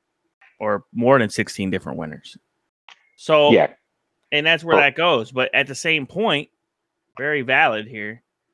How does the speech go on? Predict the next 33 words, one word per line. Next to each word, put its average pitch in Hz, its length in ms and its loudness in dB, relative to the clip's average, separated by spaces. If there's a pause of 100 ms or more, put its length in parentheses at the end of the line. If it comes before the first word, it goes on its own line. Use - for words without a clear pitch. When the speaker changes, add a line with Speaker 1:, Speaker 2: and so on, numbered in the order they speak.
(400)
Speaker 1:
is 120 260 -6
he 135 120 -2
has 135 220 2
an 131 80 -4
entire 127 440 0
season 127 400 -8
to 113 60 -6
make 117 260 -4
that 107 220 -2
up. 101 180 -8 (640)
So 120 500 -2
at 117 160 -4
some 202 220 0
point, 147 400 -2 (640)
the 143 80 -20
same 165 200 0
thing 156 120 -4
goes 143 320 0
with, 127 240 -2 (600)
you 127 80 -16
know, 104 280 -10 (380)
Alex 117 300 0
Bowman, 123 540 -2 (380)
Kyle 107 300 2
Larson, 127 420 0 (1080)
and, 110 240 -4
uh, 107 220 -2 (460)
you - 60 -4
know, 123 60 4
obviously 120 400 0
with 110 140 -8
Josh 110 280 -2
Berry, 120 460 0